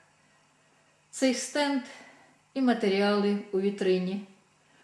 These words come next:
викладають історію його навчання, зустрічі зі студентами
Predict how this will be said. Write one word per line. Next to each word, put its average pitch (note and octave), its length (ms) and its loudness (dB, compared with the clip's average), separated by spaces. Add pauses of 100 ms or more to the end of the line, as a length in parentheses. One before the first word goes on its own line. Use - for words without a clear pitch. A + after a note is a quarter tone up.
(140)
викладають A#3 840 2
історію A3 540 0
його G3 200 2
навчання, F#3 800 -2 (760)
зустрічі C4 600 -6
зі A#3+ 120 -2
студентами G3+ 1000 0